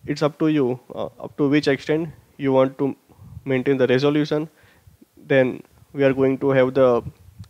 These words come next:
image format for it. So we are going to use a P N G, but you can use any image format you want.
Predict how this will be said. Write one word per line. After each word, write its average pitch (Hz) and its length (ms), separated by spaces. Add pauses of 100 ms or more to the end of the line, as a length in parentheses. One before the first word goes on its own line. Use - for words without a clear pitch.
image 143 280
format 151 360
for 156 180
it. 156 180 (920)
So 117 260
we 127 100
are 139 100
going 143 200
to 139 80
use 131 220
a 120 40
P 135 280
N 151 100
G, 143 120
but 123 260 (140)
you 131 120
can 135 180
use 135 320 (240)
any 135 220
image 143 220
format 139 340
you 135 120
want. 147 260